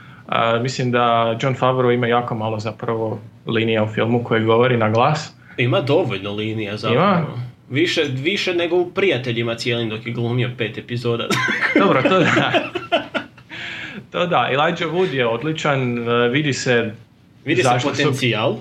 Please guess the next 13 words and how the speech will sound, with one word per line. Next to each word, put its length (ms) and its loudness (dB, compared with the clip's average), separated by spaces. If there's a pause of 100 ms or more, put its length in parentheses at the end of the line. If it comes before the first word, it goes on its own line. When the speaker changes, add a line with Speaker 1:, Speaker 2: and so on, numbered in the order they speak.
(200)
Speaker 1:
Vidi 200 2
se 200 -2
potencijal, 840 0
da, 340 0 (200)
onak, 240 -6
mislim, 220 -14
svi 140 0
smo 180 -2
gledali 320 4
Moj 200 0
prijatelj 340 -2
Willy. 320 2 (600)
A, 760 2